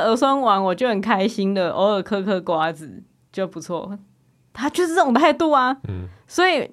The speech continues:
Speaker 1: 你知道，当我们抱持着一种，“哇，这是一个，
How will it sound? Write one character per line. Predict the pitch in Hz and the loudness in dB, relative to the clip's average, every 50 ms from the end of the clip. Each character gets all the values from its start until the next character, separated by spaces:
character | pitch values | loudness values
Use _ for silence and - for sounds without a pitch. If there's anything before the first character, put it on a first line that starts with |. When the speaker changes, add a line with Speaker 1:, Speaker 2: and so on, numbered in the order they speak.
| - | -4
Speaker 1:
你 | - 220 220 | -2 0 2
知 | 214 294 | 4 4
道， | 294 269 | 4 4
当 | 226 - - 311 311 | 2 2 0 0 0
我 | 311 277 220 180 | 0 0 0 0
们 | 165 170 160 156 | 0 0 -2 -4
抱 | - - 240 226 214 | -2 0 0 0 0
持 | 214 - - 180 | -4 -8 -14 -14
着 | 165 - 185 180 | -10 -8 -8 -6
一 | 190 | -6
种 | 185 196 180 - - | -6 -6 -8 -4 -2
，“哇， | 247 240 202 202 | 0 2 2 2
这 | 196 262 262 | 0 -2 -4
是 | 240 277 | -4 -4
一 | 269 | -6
个， | 247 233 208 175 | -4 -4 -4 -4